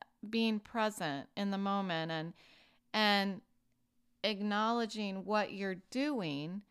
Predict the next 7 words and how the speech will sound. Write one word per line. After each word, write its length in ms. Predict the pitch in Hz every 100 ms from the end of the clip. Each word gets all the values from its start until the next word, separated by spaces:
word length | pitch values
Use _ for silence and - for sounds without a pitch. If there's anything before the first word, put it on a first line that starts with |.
| _ _ _ -
and 180 | 202 214
how 220 | 220 208
it's 220 | 202 -
making 400 | 202 190 208 185
you 140 | 175
feel, 680 | 165 - 214 208 139 - - _ _ _ _ -
because 640 | 220 - 226 208 202 -